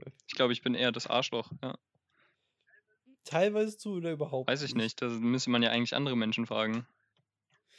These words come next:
Speaker 2: Nee, das musst du jetzt schon, das, der, der Clou ist, glaub ich, dass du die Frage selbst beantworten musst.
Speaker 1: Okay.
Speaker 2: Ja, was sagst du?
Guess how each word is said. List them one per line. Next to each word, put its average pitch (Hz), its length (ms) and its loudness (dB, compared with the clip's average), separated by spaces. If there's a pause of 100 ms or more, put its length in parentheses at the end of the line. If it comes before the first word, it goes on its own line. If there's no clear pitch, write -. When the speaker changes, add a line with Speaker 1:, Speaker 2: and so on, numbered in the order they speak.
(280)
Speaker 2:
Nee, 143 160 -2
das 220 200 -4
musst 208 180 -8
du 214 40 -6
jetzt 185 200 -4
schon, 156 260 -8
das, 143 200 -8
der, 147 240 -6
der 139 220 -10
Clou 208 200 -8
ist, 202 140 -10
glaub 147 140 -2
ich, 151 80 -6
dass 151 140 -10
du 165 80 -8
die 147 100 -6
Frage 147 280 -2
selbst 151 260 -2
beantworten 117 580 -4
musst. 117 260 -10 (4000)
Speaker 1:
Okay. 123 340 -2 (1800)
Speaker 2:
Ja, 139 240 -2
was 220 140 -12
sagst 139 300 -4
du? 180 180 -4